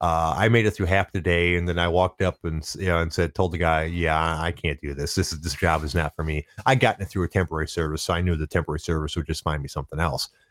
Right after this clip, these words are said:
And he's like, "Yeah, that's all right. Most people don't make it to lunch." <laughs> So, yeah, it was, it was fucking hi-, hideous. Hold on a second. I gotta put my dog down. Now she's, she hears something. Oh, I know, little dog. Oh, you're getting all wrapped up in the cord. Come on. There we go.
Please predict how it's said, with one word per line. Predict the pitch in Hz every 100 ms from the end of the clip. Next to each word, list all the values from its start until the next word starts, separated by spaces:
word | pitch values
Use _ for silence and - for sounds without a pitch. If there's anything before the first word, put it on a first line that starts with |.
| _ -
And | 92 90 82
he's | 117
like, | 127 143
"Yeah, | 175
that's | 175 165
all |
right. | 131 135
Most | 127 -
people | 143
don't | 131 127
make | 127
it | 117
to | 107
lunch." | 120 101 - _
<laughs> | _ - - -
So, | - - 139 139 147 - - _ - 95
yeah, | 92
it | 110 127
was, | 123 123
it | 147
was | 120 92
fucking | 113 104 87
hi-, | -
hideous. | 98 104 90 85
Hold | - 107
on |
a |
second. | 85 95
I | 87
gotta | 87
put | - 92
my | 85
dog | 90 90 85
down. | 85 87 90
Now | 85
she's, | - 85 - - - -
she | - 113
hears | 101 117 95
something. | 98 92 101 - _ _ _ -
Oh, | 123 127
I | 143
know, | 107
little | 87 78
dog. | - - - - - - - - - _
Oh, | 139
you're | 143
getting | 190 -
all | 147
wrapped | 131 170 -
up | 160
in | 117
the | 95
cord. | - 160 92 - _
Come | 147
on. | 120 _ _ _ _ _ - _ _ -
There | 123
we | 80
go. | 76